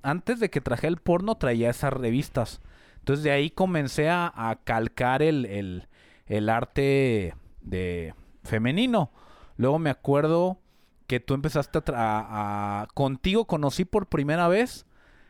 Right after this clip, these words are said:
el, eh, a Spawn. Y me gustó mucho, güey. Me encantó Spawn y, y me, me fui involucrando mucho. Entonces ya,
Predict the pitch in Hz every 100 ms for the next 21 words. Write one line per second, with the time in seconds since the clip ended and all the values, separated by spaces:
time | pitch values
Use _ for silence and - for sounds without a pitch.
0 | _ - 120 117 110 110 110 104 101 101
1 | - 110 104 104 104 110 - - 147 226
2 | 294 - _ _ _ _ _ _ _ _
3 | _ - 127 123 123 127 - 156 156 170
4 | - 165 135 131 120 120 117 120 113 -
5 | 143 - 147 160 170 127 123 113 110 107
6 | 120 107 135 139 151 135 123 135 139 139
7 | 160 - 208 202 131 131 147 147 156